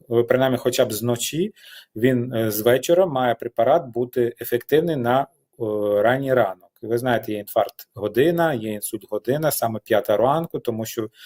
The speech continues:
це максимальне недостатня, е, робота препаратів, які були прийняті напередодні. Ось тому дуже важливо, хто дотягне з, е, плавним своїм ефектом, тому що артеріальна гіпертензія — це ще не тільки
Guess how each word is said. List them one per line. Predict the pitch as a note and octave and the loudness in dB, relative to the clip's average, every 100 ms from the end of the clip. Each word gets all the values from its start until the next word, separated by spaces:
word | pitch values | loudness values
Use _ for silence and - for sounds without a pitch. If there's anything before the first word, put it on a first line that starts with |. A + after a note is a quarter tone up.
| - - - - | -20 -20 -20 -4
це | - C3+ C3 | 2 2 2
максимальне | B2 - C3+ B2+ C3 D#3+ D#3 C3+ C3 - | -4 -4 -2 2 2 2 0 -4 -6 -8
недостатня, | A#2+ B2 C3 C3 A2+ - - A#2+ - C#3 E3 C3+ A#2+ - A#2 | -6 -2 2 2 0 -4 -6 -2 2 2 2 -4 -6 -6 -4
е, | A2 G#2+ G#2+ A2 A#2 | -2 -2 -2 -4 -6
робота | A2+ A#2 B2+ C3+ - | -4 0 2 2 0
препаратів, | - A2 A2 C3 E3+ - | -6 -6 0 2 0 -6
які | G#2+ - | -10 -10
були | G#2 G#2+ A2+ _ _ | -6 -4 -4 _ _
прийняті | A2+ A#2 C3+ B2+ A#2 | 0 0 0 -2 -2
напередодні. | A#2 A#2 A#2 A2 G2 - - - - - - - - - _ | 0 2 2 0 -4 -4 -14 -20 -18 -16 -16 -18 -20 -20 _
Ось | C3 D3+ - | 2 2 2
тому | D#3+ D3+ D#3 C3 B2 | 0 2 0 -2 -4
дуже | B2+ A#2+ | -4 0
важливо, | B2 A#2+ C#3+ F3+ - | 0 0 2 2 2
хто | - F3 | 2 2
дотягне | E3+ D3+ D3+ C#3 E3 C#3 A2+ G2+ | 2 0 2 2 2 -2 -10 -12
з, | - - B2 | -12 -4 0
е, | A#2 - _ A#2+ A2 G#2+ G#2 - | 0 -2 _ -6 -2 -2 -4 0
плавним | A#2+ A#2 G2+ F#2+ F#2+ | 4 4 0 -8 -18
своїм | - - G2+ G2 | -18 -14 -14 -12
ефектом, | G2+ - C#3+ - - G2+ - | -8 0 0 0 -4 -4 -6
тому | G#2 G#2+ | -14 -10
що | - G#2+ G#2+ | -6 -8 -6
артеріальна | G#2+ - A#2 G#2+ | -8 -2 -2 -2
гіпертензія — | A2+ A2 G#2+ A#2 A2 G2 G2+ | -4 -6 -2 0 -2 -4 -6
це | - G#2+ | -4 -8
ще | - G#2+ | -8 -8
не | A2 | -8
тільки | A2+ D#3 F3 F3+ | -4 0 0 0